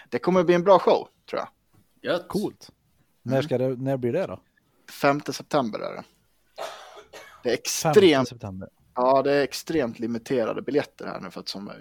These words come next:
Speaker 1: på grund av corona och grejer. Så att
Speaker 3: Mm.
Speaker 1: det kommer liksom vara utvalda få som blir, liksom, kan komma på det fysiska eventet.
Speaker 3: Ja.
Speaker 1: Eh, sen blir det, men sen kommer det livestreamas i alla fall.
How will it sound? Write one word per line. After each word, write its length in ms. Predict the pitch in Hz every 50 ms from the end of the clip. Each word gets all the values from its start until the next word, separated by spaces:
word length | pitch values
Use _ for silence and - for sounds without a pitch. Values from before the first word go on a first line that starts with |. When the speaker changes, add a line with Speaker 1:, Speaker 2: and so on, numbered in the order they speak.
| - - _
Speaker 1:
på 80 | - 104
grund 180 | 95 98 101
av 60 | 98
corona 380 | - - 110 113 113 113 107 101
och 60 | 110
grejer. 300 | 104 92 - - - - -
Så 140 | - -
att 220 | 98 - _ _ - -
Speaker 3:
Mm. 140 | 110 110
Speaker 1:
det 120 | 131 151 160
kommer 260 | - 113 110 110 104
liksom 260 | 104 101 - - 104 _ -
vara 340 | - 110 110 107 101 98 - - - - - _ _ _ _ _ _ -
utvalda 580 | 143 160 165 165 - - 127 120 113 113 113
få 440 | - - - 139 120 117 113 120 - _ _
som 440 | - - - 104 95 95 98 98 98 - -
blir, 420 | 85 87 101 95 95 95 - - _ _
liksom, 340 | - 104 - - 90 - _ _ _ _ _ _ _ _
kan 160 | - - 104 98
komma 280 | - 107 104 107 101
på 100 | - -
det 60 | 98
fysiska 580 | - - - 131 117 107 104 - 98 - - -
eventet. 680 | 104 120 123 107 101 92 - 135 156 - _ - - _ _ _ _ _ _ _ _ _ _
Speaker 3:
Ja. 260 | - 113 107 104 113 147
Speaker 1:
Eh, 180 | - 107 104 101 101 98 - _ _ _ _ _ _ -
sen 360 | - - - 117 113 113 107
blir 240 | 104 110 107 104 101
det, 300 | 101 101 98 101 - - _ _ _ _ - -
men 120 | 113 117 113
sen 140 | - 135
kommer 220 | 117 - 110 101 101
det 60 | 101
livestreamas 600 | 107 123 139 - - 98 101 - - - - - _
i 100 | _ _
alla 120 | - - -
fall. 120 | -